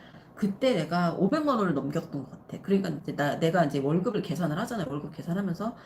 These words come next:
"삼백 이상부터는 십 프로 매출이, 십 프로 인티를 준다." 그랬으니까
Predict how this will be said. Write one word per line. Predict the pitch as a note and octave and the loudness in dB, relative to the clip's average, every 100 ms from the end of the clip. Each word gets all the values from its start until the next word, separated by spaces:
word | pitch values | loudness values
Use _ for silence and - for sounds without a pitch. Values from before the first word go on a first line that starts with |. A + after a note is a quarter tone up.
| - - | -20 -16
"삼백 | - B3 G#3 | -10 -6 -6
이상부터는 | C3 E3+ - - C#3+ | -6 -8 -8 -8 -8
십 | D3 - | -8 -12
프로 | - C#4+ B3+ G3+ - | -10 -4 -4 -4 -8
매출이, | C#3+ - - D#3+ - | -10 -10 -10 -10 -8
십 | E3+ - | -12 -10
프로 | - C#4+ | -6 -4
인티를 | D#3+ D3 F3+ D#3+ | -4 -6 -8 -8
준다." | - C3+ D#3+ | -8 -6 -6
그랬으니까 | D3 - B2+ - B3 | -8 -8 -8 -6 -6